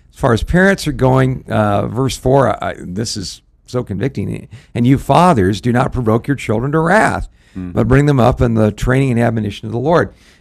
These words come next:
Speaker 1: Uh, you wanna provoke your kids to wrath, here, here's some advice for you. I can tell you the shortest distance between two points provoking any kid to wrath. Adopt this as your credo. "Don't do as I do,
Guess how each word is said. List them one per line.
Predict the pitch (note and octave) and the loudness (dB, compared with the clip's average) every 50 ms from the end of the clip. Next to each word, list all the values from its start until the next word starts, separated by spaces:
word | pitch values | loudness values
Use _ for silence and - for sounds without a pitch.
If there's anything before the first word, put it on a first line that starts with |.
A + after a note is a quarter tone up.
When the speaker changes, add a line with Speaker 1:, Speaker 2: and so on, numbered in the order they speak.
| - - - | -18 -10 -8
Speaker 1:
Uh, | - G2 - - | -6 -6 -6 -8
you | - - B2+ B2+ | -10 -8 -6 -4
wanna | D3 D#3+ E3 D3+ | -2 -2 -2 -2
provoke | - B2+ B2 C3+ C#3+ C#3 - | -4 -8 -8 -8 -8 -8 -8
your | B2 A#2 | -10 -10
kids | - - C3 B2 - | -8 -6 -8 -8 -8
to | - G#2+ | -6 -4
wrath, | G2+ A2 G#2+ G#2+ - - - - | -2 0 0 -2 -4 -8 -14 -12
here, | F2+ A#2 B2+ B2 - - | -8 -6 -4 -6 -6 -8
here's | E2 G2 B2 C#3 B2+ - | -10 -6 -6 -4 -4 -6
some | - - - A2 G2 F2+ E2 - - | -8 -10 -8 -8 -6 -8 -8 -10 -14
advice | - E2 D#2+ F2 F2 E2+ - | -12 -8 -6 -4 -4 -4 -6
for | - D#2+ | -8 -10
you. | D#2+ | -10
I | - | -10
can | F2+ D#2+ | -10 -12
tell | - - A#2+ A2 | -8 -4 -2 -2
you | G#2+ G#2+ G2 F#2 - - _ _ _ _ _ _ _ | 0 0 -2 -2 -4 -8 _ _ _ _ _ _ _
the | - F2 E2 D#2 | -10 -10 -8 -8
shortest | D2+ - - - C#3+ D3+ D3+ C3 C3+ | -10 -6 -2 0 0 0 0 -2 -4
distance | - B2+ A#2 - A#2 G2+ | -6 -8 -8 -10 -12 -14
between | - A#2+ - - - G#2+ G2 F2+ | -12 -12 -10 -8 -6 -6 -8 -8
two | - - D3 D#3 | -4 -2 -2 -2
points | D3+ - A2+ G2+ F#2 F#2 F2+ - - - - - _ _ _ _ _ _ _ _ _ _ _ _ _ _ - | 0 -2 -2 -2 -4 -6 -8 -10 -14 -18 -20 -20 _ _ _ _ _ _ _ _ _ _ _ _ _ _ -12
provoking | - A2 G#2+ A#2+ B2 A#2 - A2+ G#2+ | -8 -4 -2 -2 -2 -2 -2 -6 -6
any | A2 A#2 A2+ G#2+ | -4 -4 -6 -6
kid | - A2 F#2 - | -6 -8 -8 -6
to | F#2+ | -6
wrath. | F#2 D#2+ C2+ - - - - _ _ _ _ _ _ _ _ _ _ _ - | -6 -6 -8 -10 -14 -18 -20 _ _ _ _ _ _ _ _ _ _ _ -4
Adopt | - A2+ - B2+ A#2+ C3 B2 - | -2 0 2 2 4 2 2 2
this | C#3 C3 A2 - | 2 0 0 0
as | A2+ - A2 G2 E2 | -2 -4 -4 -4 -4
your | G#2 F2+ | -6 -4
credo. | - - A2+ G#2 D#2 D2 C#2 C2+ - _ _ _ _ _ _ - F#2 | 0 0 2 2 0 -4 -6 -8 -12 _ _ _ _ _ _ -8 0
"Don't | G2+ C3 C3+ D#3+ F3+ F#3 - | 4 4 4 4 4 2 0
do | - D#3+ D3+ D3 | 2 2 4 4
as | C3+ A2+ | 2 2
I | A#2+ G#2+ G#2+ | 2 0 0
do, | G2+ F#2+ E2 - A#2+ A2+ F2 D2+ C#2 - G2+ G#2 | 0 0 0 2 2 4 4 2 0 -2 -4 -6